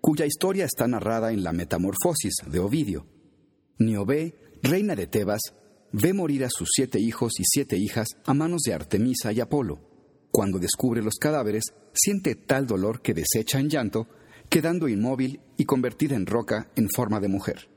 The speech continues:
André Mazon se inspira en el mito y da cuenta de la transformación a través de un tratamiento muy gráfico del cuerpo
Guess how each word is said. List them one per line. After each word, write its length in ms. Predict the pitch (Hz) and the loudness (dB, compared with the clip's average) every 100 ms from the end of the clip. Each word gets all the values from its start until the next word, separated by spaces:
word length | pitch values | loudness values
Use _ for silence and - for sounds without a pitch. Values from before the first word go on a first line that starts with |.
| _ _ - | _ _ 0
André 320 | 175 185 240 | 0 2 0
Mazon 460 | 247 160 110 98 - - | 0 0 0 -2 -6 -2
se 160 | - 143 | 2 2
inspira 380 | - 180 180 | 0 -2 0
en 100 | 151 | 0
el 100 | 104 | 0
mito 300 | 98 113 143 - | 0 0 -2 0
y 100 | 131 | 0
da 120 | 170 | 0
cuenta 320 | - 156 160 | 0 0 0
de 80 | 131 | -2
la 120 | 92 | -2
transformación 840 | - 82 - 87 85 - 120 110 - - - | -2 -2 0 0 0 0 0 -2 -6 -8 -2
a 100 | 135 | 2
través 300 | 156 190 180 | 2 2 0
de 80 | |
un 140 | 160 151 | 0 0
tratamiento 560 | 143 - 104 117 120 | -2 0 0 0 0
muy 340 | 107 135 165 143 | 0 0 0 0
gráfico 440 | 113 107 110 104 | -2 -2 -2 0
del 140 | 104 110 | 0 0
cuerpo 420 | 135 92 101 | -2 0 -4